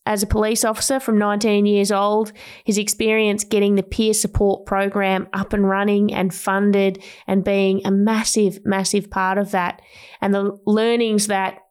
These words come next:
have come along the way for him. So I think you're gonna really love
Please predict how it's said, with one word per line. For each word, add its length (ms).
have 180
come 160
along 200
the 60
way 220
for 80
him. 300
So 420
I 100
think 200
you're 80
gonna 180
really 300
love 400